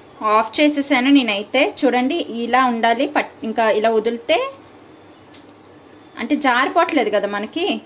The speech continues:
కన్సిస్టెన్సీ స్టిఫ్గా వచ్చేసింది. So, మనం ఇంకా serving బౌల్లోకి తీసేసుకుందాం. చూసారా ఎంత బాగుందో, నాకైతే ఇక్కడ మంచిగా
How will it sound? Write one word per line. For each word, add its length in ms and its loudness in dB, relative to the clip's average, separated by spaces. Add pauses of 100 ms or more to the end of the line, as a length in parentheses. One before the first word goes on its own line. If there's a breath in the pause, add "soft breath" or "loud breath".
(140)
కన్సిస్టెన్సీ 840 -6 (220)
స్టిఫ్గా 500 -6
వచ్చేసింది. 680 -8 (500 loud breath)
So, 60 -8
మనం 220 -6
ఇంకా 180 -8
serving 480 0
బౌల్లోకి 420 0
తీసేసుకుందాం. 1000 -6 (120)
చూసారా 440 0
ఎంత 340 -4
బాగుందో, 580 -2
నాకైతే 400 -4
ఇక్కడ 180 -4
మంచిగా 680 -2